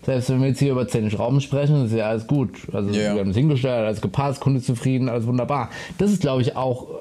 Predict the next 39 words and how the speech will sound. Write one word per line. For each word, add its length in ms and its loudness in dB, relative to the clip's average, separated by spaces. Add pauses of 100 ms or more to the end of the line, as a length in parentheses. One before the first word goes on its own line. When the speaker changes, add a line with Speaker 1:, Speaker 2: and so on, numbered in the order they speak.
(220)
Speaker 1:
und 180 0
da 80 0
kommen 240 0
wir 120 2
wieder 180 2
ein 100 2
bisschen 320 2
zu 120 0
unserem 560 0
Real 200 4
Talk-Format, 760 0
was 160 0
wir 80 0
jetzt 40 0
Speaker 2:
Von, 100 -2
Speaker 1:
gerade 140 0
Speaker 2:
von 100 2
Speaker 1:
gedreht 180 2
Speaker 2:
eben 80 2
Speaker 1:
haben. 140 0
Speaker 2:
gerade, 220 0
ja, 180 0
Speaker 1:
Das 140 2
Speaker 2:
genau. 120 6 (140)
Speaker 1:
ist 120 2
dieses 280 6
positive 760 2
Denken 640 -2 (200)
Speaker 2:
Ja. 120 0
Speaker 1:
und 80 4
vielleicht 340 2
auch 80 2
das 260 -2
ein 340 2
oder 220 2
andere 340 2
mal 200 2
richtig 460 0
einordnen. 600 -2